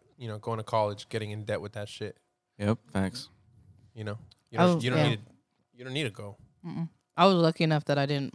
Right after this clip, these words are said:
Speaker 3: I paid, well, I didn't pay, my grandma paid for me, but paid for school. So, like,
Speaker 1: Mm-hmm.
Speaker 3: I took certain classes that I wanted to take. So I took art, film,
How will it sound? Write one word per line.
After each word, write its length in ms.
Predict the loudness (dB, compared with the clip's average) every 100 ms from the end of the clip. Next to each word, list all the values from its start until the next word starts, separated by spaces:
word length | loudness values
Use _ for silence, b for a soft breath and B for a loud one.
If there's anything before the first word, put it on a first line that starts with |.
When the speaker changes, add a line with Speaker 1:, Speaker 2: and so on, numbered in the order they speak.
| 0
Speaker 3:
I 100 | 0
paid, 440 | -2 -2 -2 -2 _ _ _ _
well, 120 | -6
I 120 | -6 -6
didn't 140 | -10
pay, 140 | -10 -10
my 120 | -10
grandma 260 | -12 -12
paid 200 | -14 -14
for 80 | -14 -16
me, 140 | -16 B B B B 2
but 280 | 4 4 0 _ _ _ 2
paid 180 | 2
for 140 | 2 -4
school. 360 | -2 -2 -4 -4
So, 200 | 2 4
like, 160 | 4
Speaker 1:
Mm-hmm. 140 | 0 -2
Speaker 3:
I 80 | -2
took 400 | 2 2 2 -10
certain 360 | 0 0 0
classes 340 | -2 -2 -2 0
that 100 | 2
I 80 | 2
wanted 340 | 0 -2 -4
to 80 | -8
take. 320 | -8 -8 -10 -20 B B
So 140 | 0 2
I 60 |
took 240 | 2 -2 -4
art, 340 | -2 0 0 -6 -14
film, 600 | -4 -2 0 -2 -4